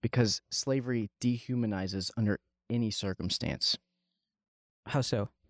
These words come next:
Speaker 1: Because it lessens the humanity of the individual who is put into slavery.
Speaker 2: So, ooh, um, I'll use a different word. I'll use servitude, 'cause that's more appropriate to what it's even talking about.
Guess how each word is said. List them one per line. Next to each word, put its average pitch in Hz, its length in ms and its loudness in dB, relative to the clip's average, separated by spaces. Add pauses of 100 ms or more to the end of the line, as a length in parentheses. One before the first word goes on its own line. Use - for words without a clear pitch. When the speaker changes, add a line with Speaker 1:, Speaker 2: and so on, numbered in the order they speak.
(680)
Speaker 1:
Because 120 260 -2
it 80 100 2
lessens 123 480 0
the 110 80 0
humanity 110 880 -2 (560)
of 110 140 -2
the 98 120 -2
individual 110 680 -2 (100)
who 113 120 2
is 104 120 0
put - 340 2
into 104 240 -2
slavery. 101 760 -4 (840)
Speaker 2:
So, 165 520 -2 (340)
ooh, - 180 2 (320)
um, 151 540 0
I'll 165 120 2
use 185 140 0
a - 20 -4
different 156 240 0
word. 131 100 2
I'll 127 80 0
use 135 220 -2
servitude, 113 540 0
'cause - 100 -6
that's 143 220 -2 (180)
more 156 400 0
appropriate 131 600 -2
to - 120 0
what 117 140 2
it's - 120 -6
even 107 160 2
talking 113 380 0
about. 107 280 0